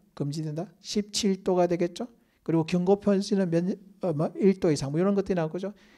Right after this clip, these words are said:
금연구역 지역들이 쭉 나온단 말이야. 근데 최근에 개정된 내용이 어떤 거냐? 어린이집이나 유치원은 반경 몇 미터?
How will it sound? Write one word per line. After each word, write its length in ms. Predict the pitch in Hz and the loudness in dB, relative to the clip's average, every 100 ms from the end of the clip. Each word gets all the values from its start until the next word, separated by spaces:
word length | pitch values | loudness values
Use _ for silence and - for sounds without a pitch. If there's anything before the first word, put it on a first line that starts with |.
| _ | _
금연구역 540 | - 190 214 220 214 214 | 4 6 6 6 4 4
지역들이 440 | - 190 175 165 | 2 2 0 -2
쭉 160 | 165 147 | -2 -2
나온단 360 | 113 113 117 | -2 -2 -2
말이야. 180 | 104 110 | -4 -4
근데 160 | 175 165 | -2 0
최근에 380 | 180 190 202 202 - - | 4 4 2 -2 -14 -8
개정된 480 | - 175 185 180 175 | 0 2 4 2 2
내용이 220 | 156 156 | 2 2
어떤 180 | 151 156 | 2 0
거냐? 180 | 151 202 - - - _ _ _ 170 | -2 -4 -8 -20 -20 _ _ _ 4
어린이집이나 960 | 190 226 233 220 180 180 165 185 208 - | 6 6 4 4 4 2 2 2 0 -4
유치원은 600 | 147 143 - 180 180 220 - - _ _ - | -8 -6 -2 0 0 -2 -6 -18 _ _ -4
반경 440 | 151 160 180 175 | -2 0 0 0
몇 120 | 170 | 0
미터? 280 | 180 180 | -2 -2